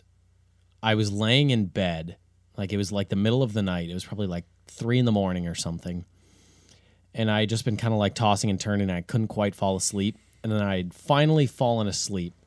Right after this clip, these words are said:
And then I woke up probably twenty minutes later, realistically. And I move my hand under my pillow to, like, readjust. And I feel something there.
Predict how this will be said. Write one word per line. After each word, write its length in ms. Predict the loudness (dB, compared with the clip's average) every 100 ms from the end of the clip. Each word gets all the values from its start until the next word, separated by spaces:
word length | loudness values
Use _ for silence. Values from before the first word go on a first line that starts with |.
| _ _ _ _ _ _ _ _ _ -20 -6
And 140 | -2
then 60 | 2
I 100 | 2
woke 300 | 2 2 6
up 280 | 6 4 0 _ -20 _ _ _ -6
probably 340 | -2 0 0 -4 _ -14
twenty 360 | -6 0 2
minutes 320 | 2 0 -2 -2
later, 280 | -2 0
realistically. 800 | 0 2 4 2 0 0 2 2 0 -8 _ _ _ _ _ -2
And 600 | 4 4 6 4 0 -4 -10 _ -2
I 120 | 2
move 640 | 4 6 6 6 6 0 -10 _ _
my 240 | -2 0
hand 580 | 0 0 2 4 4 0 -4 -4
under 260 | 0 2
my 160 | 2 2
pillow 440 | 2 2 2 2
to, 120 | 0 -2
like, 160 | -2
readjust. 800 | -2 2 2 0 0 0 0 -4 -12 _ _ _ _
And 120 | -2
I 100 | -2
feel 500 | -4 -10 0 2 4
something 520 | 2 2 2 2 0
there. 420 | 0 0 2 0